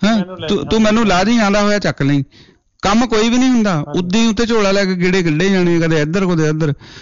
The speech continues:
Speaker 1: ਸੋ ਇਸ ਕਰਕੇ ਮਤਲਬ ਇਹ ਜਿਹੜੀ ਇੰਡੀਆ ਦੇ ਵਿੱਚ ਖਾਸ ਕਰਕੇ ਬਿਰਤੀ ਨਹੀਂ ਚਾਹੀਦੀ। ਜਿਹੜੀ ਨਾ ਇਹ ਪਿਰਤ ਕੇਜਰੀਵਾਲ ਨੇ ਪਾਈ ਆ, ਉਹ ਪਾਈ ਆ ਦਿੱਲੀ ਦੇ ਵਿੱਚ। ਦਿੱਲੀ ਦੇ ਵਿੱਚ ਲੋਕੀ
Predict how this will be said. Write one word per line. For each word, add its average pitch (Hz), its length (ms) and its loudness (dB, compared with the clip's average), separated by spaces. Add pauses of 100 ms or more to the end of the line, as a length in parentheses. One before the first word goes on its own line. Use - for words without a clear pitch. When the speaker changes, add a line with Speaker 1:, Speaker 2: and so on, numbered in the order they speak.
(120)
Speaker 1:
ਸੋ - 360 -4
ਇਸ 190 400 0
ਕਰਕੇ 220 580 -2 (1300)
ਮਤਲਬ 175 220 2 (500)
ਇਹ 185 160 2
ਜਿਹੜੀ 202 480 0 (500)
ਇੰਡੀਆ 233 280 2
ਦੇ 269 120 0
ਵਿੱਚ 185 220 -2
ਖਾਸ 143 220 -2
ਕਰਕੇ 117 360 -4 (600)
ਬਿਰਤੀ 143 360 0
ਨਹੀਂ 151 180 2
ਚਾਹੀਦੀ। 160 200 0
ਜਿਹੜੀ 208 220 0
ਨਾ 254 140 2
ਇਹ 226 160 -2
ਪਿਰਤ 202 340 -2 (160)
ਕੇਜਰੀਵਾਲ 180 560 2
ਨੇ 170 100 2
ਪਾਈ 160 240 0
ਆ, 160 100 -2 (100)
ਉਹ 214 200 -2
ਪਾਈ 190 280 0
ਆ 220 60 2
ਦਿੱਲੀ 143 340 2
ਦੇ 131 80 0
ਵਿੱਚ। 127 140 -4
ਦਿੱਲੀ 165 300 2
ਦੇ 226 100 2
ਵਿੱਚ 220 200 0
ਲੋਕੀ 202 380 -2